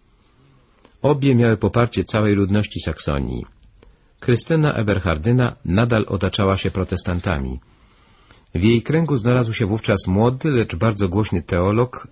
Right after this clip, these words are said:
Jan Gottlieb Karpcow, który od roku tysiąc siedemset czwartego był diakonem drezdeńskiej Kreuzkirche. W sierpniu tysiąc siedemset szóstego roku sytuacja Augusta drugiego uległa nagłej zmianie.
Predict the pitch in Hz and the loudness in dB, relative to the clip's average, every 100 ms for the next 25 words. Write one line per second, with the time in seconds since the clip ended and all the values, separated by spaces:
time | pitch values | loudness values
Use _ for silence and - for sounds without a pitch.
0 | _ - - _ _ 90 110 107 104 95 | _ -20 -20 _ _ 0 2 4 2 0
1 | - _ 92 113 117 - 95 - - - | -6 _ 0 2 2 0 -2 -2 -6 -20
2 | _ _ - 117 104 87 - 110 113 - | _ _ -4 0 0 -2 -6 -2 -2 -4
3 | - - _ - _ - - 110 107 120 | -20 -20 _ -20 _ -16 0 2 2 2
4 | 110 113 110 117 - 101 - 98 92 87 | 2 2 0 -2 0 0 0 0 0 -2
5 | - - 87 - 127 123 104 87 98 90 | -4 -2 0 0 0 2 2 2 2 2
6 | 117 113 98 95 98 82 98 101 - 101 | 2 2 2 2 2 4 2 2 -2 0
7 | 95 90 - - - - 113 101 - - | 0 0 -8 -20 -6 0 2 2 -2 -4
8 | 85 - - 64 - _ _ _ _ _ | -4 -2 -6 -8 -10 _ _ _ _ _
9 | _ _ _ _ _ _ _ _ _ _ | _ _ _ _ _ _ _ _ _ _
10 | _ - 143 135 - 110 92 - - 95 | _ -2 0 0 -2 -2 0 -2 -2 0
11 | - 98 92 92 90 - - 104 76 78 | 0 0 0 -2 -6 -6 -6 -4 -2 -2
12 | 98 - 151 92 104 110 - 92 78 76 | -2 -2 -2 -2 -2 -2 -2 -2 -2 -4
13 | - 80 80 85 120 120 95 98 98 90 | -4 -4 -2 -2 0 2 2 2 2 2
14 | 87 90 87 98 98 69 - | 2 0 0 0 0 0 -6